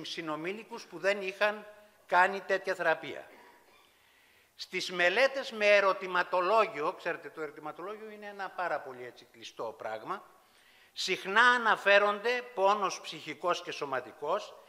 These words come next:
έλλειψη σεξουαλικής διέγερσης και δυσκολία ικανοποίησης στο σεξ από τις γυναίκες, ενώ για τους νεαρούς άνδρες αναφέρονται στιτική δυσλειτουργία, πρόωρη εξπερμάτιση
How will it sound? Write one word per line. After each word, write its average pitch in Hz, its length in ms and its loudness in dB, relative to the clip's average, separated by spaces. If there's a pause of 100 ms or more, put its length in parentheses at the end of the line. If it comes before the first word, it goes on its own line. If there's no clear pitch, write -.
(300)
έλλειψη 220 520 2
σεξουαλικής 160 800 -2
διέγερσης 139 720 -4
και 170 140 -6
δυσκολία 151 560 -6
ικανοποίησης 160 880 -6
στο 147 160 -4
σεξ - 420 -4
από 160 260 0
τις 120 160 -12
γυναίκες, 113 600 -10 (460)
ενώ 180 340 2
για 220 240 0
τους 180 160 -10
νεαρούς 175 560 2
άνδρες 160 540 -2 (280)
αναφέρονται 170 800 4
στιτική 175 600 -10
δυσλειτουργία, 156 1000 -8 (340)
πρόωρη 196 680 6 (120)
εξπερμάτιση 135 1120 -6